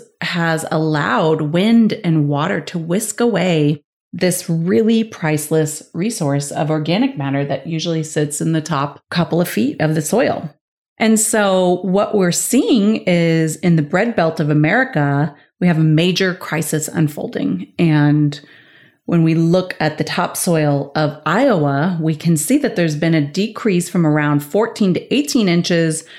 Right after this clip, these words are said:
at the start of the twentieth century to now there being only six to eight inches by the end of the century.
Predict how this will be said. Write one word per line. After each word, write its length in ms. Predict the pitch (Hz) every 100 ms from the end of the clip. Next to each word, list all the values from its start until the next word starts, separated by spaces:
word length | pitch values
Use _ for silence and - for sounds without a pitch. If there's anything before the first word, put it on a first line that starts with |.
| - _
at 160 | 165 151
the 80 |
start 360 | 147 - 185 285
of 120 | 349
the 60 | 170
twentieth 400 | - 156 147 143
century 680 | 156 143 151 147 143 143 - - _ -
to 240 | 220 196
now 380 | 185 175 220 226
there 160 | 185 175
being 340 | 175 170 160
only 260 | 160 160 151
six 340 | 147 - - -
to 280 | 180 151 -
eight 260 | 170 262 -
inches 800 | 151 143 151 143 143 143 - _ _
by 460 | 165 147 139 131 143
the 160 | 147 -
end 240 | 240 349 277
of 80 |
the 40 | 139
century. 540 | - 131 - - 175